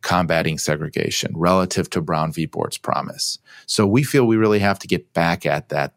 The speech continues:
This, these grants are part of that effort, and they're part of the stronger leadership we're seeing at the local level to try to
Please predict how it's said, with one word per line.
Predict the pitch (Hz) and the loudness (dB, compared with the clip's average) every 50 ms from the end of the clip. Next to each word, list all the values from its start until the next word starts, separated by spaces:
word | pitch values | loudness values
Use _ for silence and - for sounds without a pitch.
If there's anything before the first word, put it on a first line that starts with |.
| _ - | _ 0
This, | 98 98 95 - - | 0 0 0 0 -4
these | - - 101 101 95 | -4 0 0 0 0
grants | - - 95 90 90 - - | 2 2 0 0 0 0 -2
are | 80 82 | -4 -4
part | - - - 85 85 85 85 | -6 -4 0 2 2 2 0
of | 78 78 | -2 -2
that | 82 78 73 73 | -2 -2 0 0
effort, | 71 73 - - 78 78 78 - - _ - - - - - _ - | -2 -2 -2 -4 -4 -2 -4 -4 -6 _ -20 -20 -20 -20 -18 _ -4
and | - 95 90 | -2 0 0
they're | 92 85 | 0 0
part | - - - 127 135 131 107 | 0 0 2 4 4 4 4
of | 92 85 90 | 2 0 2
the | 92 82 78 73 - _ - - - - - - _ - | 2 2 2 0 -2 _ -20 -20 -20 -20 -20 -18 _ -8
stronger | - - - 117 113 120 95 95 | -4 0 4 4 4 4 4 2
leadership | 85 90 87 82 87 - - - - | 2 2 2 2 0 0 -2 -2 0
we're | 85 85 | -2 -2
seeing | - - 85 82 82 | -2 -2 -2 0 0
at | 80 78 | -2 -2
the | - 82 | -2 0
local | 80 80 80 - - 80 - | 0 0 -2 -2 -2 -2 0
level | - - - - - 82 | 0 -2 -2 -2 -4 -2
to | - - | -4 -6
try | - - - - - | -4 -2 -2 0 0
to | 50 - - | 0 -2 -4